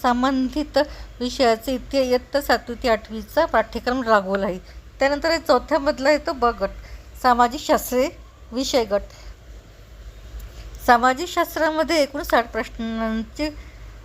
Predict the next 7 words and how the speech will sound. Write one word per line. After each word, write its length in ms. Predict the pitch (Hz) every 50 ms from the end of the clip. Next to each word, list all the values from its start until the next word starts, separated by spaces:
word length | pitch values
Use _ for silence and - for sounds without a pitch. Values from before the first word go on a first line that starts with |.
| - - 226
गुणांसाठी 580 | 220 240 240 233 226 226 - 254 214 - 247 247
असतील. 420 | 220 226 - - 247 214 175 170 170 170 - - - -
सदर 200 | - 254 247 311
प्रश्न 340 | 330 - - 320 320 - -
हे 120 | 320 320 320
सामाजिक 480 | - - 262 247 233 240 233 247 254
शास्त्रातील 500 | - 277 262 262 - 247 233 226 240 247